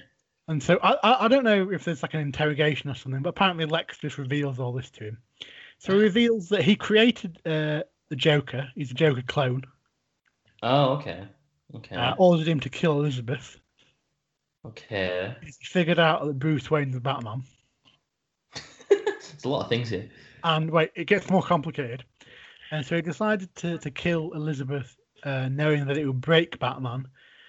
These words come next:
Speaker 1: and that Batman would go for revenge, and that Superman wouldn't like that. And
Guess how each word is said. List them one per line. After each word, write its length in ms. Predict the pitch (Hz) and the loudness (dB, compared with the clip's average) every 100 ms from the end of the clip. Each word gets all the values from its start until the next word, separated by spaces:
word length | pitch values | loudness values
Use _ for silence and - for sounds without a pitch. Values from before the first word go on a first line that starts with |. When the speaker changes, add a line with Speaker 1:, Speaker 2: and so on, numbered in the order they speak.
| - - | -20 -8
Speaker 1:
and 180 | 131 139 | -6 -4
that 120 | 131 | -2
Batman 360 | 170 165 151 139 | -4 -2 -2 -2
would 140 | 131 | 0
go 180 | 156 156 | 2 2
for 160 | - 147 | 0 -4
revenge, 720 | 135 151 143 127 135 - - 135 | 0 0 0 -2 -6 -10 -12 -8
and 120 | 120 | -6
that 140 | 139 | -6
Superman 560 | - 180 - 151 147 135 | 0 0 2 -2 -2 0
wouldn't 300 | 147 147 131 | -2 -4 0
like 360 | 151 160 - - | 2 0 -2 -12
that. 160 | 117 - _ _ _ _ _ _ _ _ - - _ - | -14 -14 _ _ _ _ _ _ _ _ -20 -20 _ 2
And 360 | - 165 170 | 4 4 4